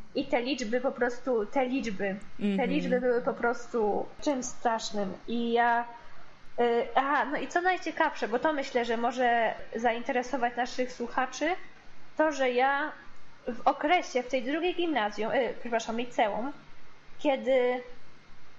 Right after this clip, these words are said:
Speaker 1: kiedy ja tak intensywnie ćwiczyłam, bo to był okres, kiedy ja ćwiczyłam najintensywniej.
Speaker 2: Tak.
Speaker 1: Tej, tej drugiej liceum. Ja tyłam. Ja tyłam. Znaczy też prawda jest taka, że ja jadłam bardzo dużo słodyczy.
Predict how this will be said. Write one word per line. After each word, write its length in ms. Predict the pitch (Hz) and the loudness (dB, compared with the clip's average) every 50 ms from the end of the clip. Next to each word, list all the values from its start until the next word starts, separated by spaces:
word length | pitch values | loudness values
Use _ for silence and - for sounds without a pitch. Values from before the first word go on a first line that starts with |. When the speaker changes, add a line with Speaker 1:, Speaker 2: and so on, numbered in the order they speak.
| - - - - - | -12 -12 -8 -2 2
Speaker 1:
kiedy 200 | 294 254 - 254 | 2 2 2 2
ja 180 | 262 285 269 302 | 2 2 2 2
tak 220 | - 311 302 - | 2 -2 0 0
intensywnie 680 | 254 277 269 294 247 254 247 - 311 320 294 311 311 - | -4 -2 0 0 -2 -2 -2 -2 -2 0 0 0 -2 -2
ćwiczyłam, 280 | - 285 - 247 247 | -4 -4 -2 0 0
bo 80 | 262 277 | 0 0
to 100 | 311 269 | 0 0
był 220 | 294 330 285 262 - | 0 -2 -2 2 2
okres, 280 | - 311 - 339 320 - | 2 2 2 -2 -2 -2
kiedy 180 | 311 262 285 | -2 2 2
ja 60 | 277 | 2
ćwiczyłam 380 | 285 - 294 - 311 302 294 285 | 0 0 -2 0 0 0 2 2
najintensywniej. 840 | 277 - - - - - - - - - 196 185 185 - - 196 - - - - - - - - | 0 0 0 -2 -2 -2 -4 -4 -2 -2 -4 -2 -2 -4 -6 -6 -8 -10 -12 -10 -8 -6 -4 -4
Speaker 2:
Tak. 100 | - - | -2 0
Speaker 1:
Tej, 160 | 269 247 247 | 2 0 2
tej 160 | - 294 285 | 2 0 0
drugiej 380 | 269 285 294 320 254 302 294 269 | 0 0 0 0 0 0 0 0
liceum. 500 | 262 262 - - 220 196 190 190 190 196 - - - - - - - - - - - - - - - | -2 -4 -2 0 0 2 2 0 -2 -4 -6 -8 -6 -6 -6 -6 -8 -12 -14 -10 -8 -8 -8 -6 0
Ja 400 | 240 262 277 294 294 311 311 294 - - - | 2 4 4 6 4 2 0 -2 -4 -4 -2
tyłam. 420 | 320 285 226 196 185 180 196 220 - - - - - - - - - - | 0 2 2 2 0 -2 -6 -6 -6 -6 -6 -6 -8 -12 -14 -14 -8 0
Ja 180 | 233 269 277 285 285 - | 2 4 4 2 2 -2
tyłam. 420 | - 311 269 247 240 247 320 339 - - | 0 2 4 4 4 4 2 0 0 0
Znaczy 240 | - 247 - 294 262 | 0 0 0 2 4
też 300 | 339 330 330 - - - - - - | 4 4 4 2 -4 -6 -8 -4 2
prawda 220 | - 302 285 277 285 | 4 4 4 4 2
jest 120 | 285 - | 2 2
taka, 220 | 254 254 - 269 269 | -2 0 2 2 2
że 60 | 285 | 4
ja 60 | 269 | 4
jadłam 300 | 254 254 254 269 262 269 | 4 4 4 2 2 2
bardzo 180 | 262 254 254 240 | 0 0 0 -2
dużo 180 | 269 247 254 | 0 0 0
słodyczy. 500 | 254 - 269 247 214 185 - - - 190 | 0 0 0 0 0 -2 -4 -4 -6 -6